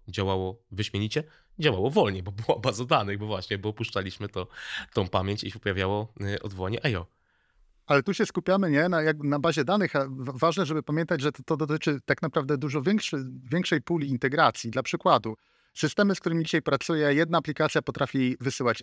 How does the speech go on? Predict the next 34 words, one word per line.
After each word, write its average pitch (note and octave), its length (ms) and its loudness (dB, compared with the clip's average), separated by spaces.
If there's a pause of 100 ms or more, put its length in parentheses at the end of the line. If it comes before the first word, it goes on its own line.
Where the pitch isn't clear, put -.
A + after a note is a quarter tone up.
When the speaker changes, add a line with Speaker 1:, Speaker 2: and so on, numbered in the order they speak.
Speaker 2:
S - 200 2
M C3 120 2
S-y, A2 360 -4
gadać A#2+ 420 4
przez - 320 -12
telefon, C#3+ 580 4
czyli A2 240 -6
voice, D3+ 400 0 (320)
e, A#2+ 80 -10
potrafi B2+ 400 0
wysyłać A2 480 -4
maile, E3 360 4 (880)
ma D3+ 240 8
oczywiście C3 540 -2
bazy A#2+ 280 0
danych D#3+ 540 4
i D#3 60 -6
jeszcze C#3 720 2
generalnie C#3+ 580 2
pięć D3+ 280 -2
innych C#3 320 0
różnych C3+ 380 0
punktów, - 500 -4
e, A#2+ 340 0
integracji, A#2 1040 0 (120)
że A#2+ 100 0
tak A2+ 120 0
powiem, A#2+ 300 0
z A#2+ 80 -6
urządzeniami C3+ 960 2 (100)
fizycznymi B2+ 580 -2
na A#2+ 120 2
zewnątrz, G2+ 540 -2
nie? C#3+ 260 2